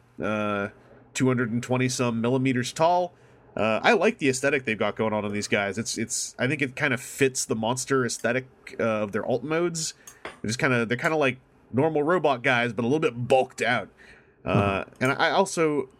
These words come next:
Speaker 1: am ecstatic that someone is doing the Monster Bots. Like, perhaps this was spurred on by the fact that one of the three is happening in Titan's Return,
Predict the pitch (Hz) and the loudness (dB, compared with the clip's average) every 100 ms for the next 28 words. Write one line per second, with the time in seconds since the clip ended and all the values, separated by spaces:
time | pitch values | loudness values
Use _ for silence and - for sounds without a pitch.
0 | _ _ - 147 139 117 - 185 160 127 | _ _ -4 -2 0 -2 -2 0 2 0
1 | 139 135 147 139 131 113 123 117 117 113 | -2 -2 -2 0 0 2 2 2 0 0
2 | 120 117 95 92 - 135 107 - 156 143 | -2 -2 -2 -2 0 -2 -2 0 2 2
3 | - 143 131 123 131 127 - 147 131 113 | 0 -4 -2 2 2 0 -4 0 2 2
4 | 113 120 113 110 - 117 113 113 104 107 | 2 0 0 0 2 0 0 -2 0 0
5 | 120 107 120 - 120 120 117 110 117 123 | 0 0 -2 0 2 2 2 0 -4 -2
6 | 113 107 117 107 104 101 151 170 | -6 -4 -4 -4 -8 -4 -2 -2